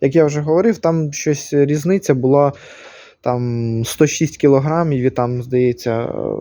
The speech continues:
ну, тобто там грами взагалі різниці. Е, ну, я маю на увазі, там, може, там, ну, ви можете побачити на відео в Рафаеля, там різниця була невелика. Ось, тобто це теж на три втулки буде.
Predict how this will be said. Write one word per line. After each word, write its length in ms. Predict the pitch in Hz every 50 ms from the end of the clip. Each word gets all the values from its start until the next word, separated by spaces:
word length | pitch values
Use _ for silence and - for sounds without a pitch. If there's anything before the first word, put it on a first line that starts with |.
| - - - - - - - - _ _ - - - _ _ _ _ _ -
ну, 140 | - 226 208
тобто 240 | 180 143 - 139
там 280 | 131 - 147 139 131 131
грами 380 | 113 139 151 147 143 135 123 117
взагалі 680 | 127 120 131 127 127 139 135 143 160 180 175 180 _ _ _ -
різниці. 760 | 131 127 139 131 120 139 147 156 156 143 - - 131 127 - - - - - - - - - - - - - - - _ - -
Е, 60 | - 131 131 131 131 131 127 127 127 127 127 127 123 123 127 156
ну, 160 | 185 190 180 165
я 120 | 156 151
маю 160 | 147 147 143
на 60 | 139
увазі, 260 | 139 147 147 143 - 127
там, 160 | - 117 120
може, 280 | 123 123 117 117 113 113
там, 140 | - - - - - 151 - - _ _ _ - - - - - - - - - - - - - - - - 170 170 196 -
ну, 160 | 247 202 139
ви 120 | 135 139
можете 280 | 151 147 147 - - 135
побачити 380 | 135 131 143 143 139 - 156
на 80 | 143 143
відео 280 | 139 143 143 143 139 135
в 60 | 139
Рафаеля, 540 | 143 147 - - 202 208 208 175 147 143 - _ _
там 140 | - 123 131
різниця 340 | 127 131 131 151 147 - 127
була 200 | 117 123 131 123
невелика. 600 | 120 131 143 139 139 131 120 110 101 - - 113 - _ _ - - - - - - - - - - -
Ось, 260 | - 143 131 123 -
тобто 220 | - 135 135 165 160
це 140 | - 208
теж 220 | 208 - 185 170 160
на 120 | 160 156
три 180 | - - 170 170
втулки 500 | 160 - - - 247 254 247 247 - 180
буде. 400 | 175 170 180 175 165 160 151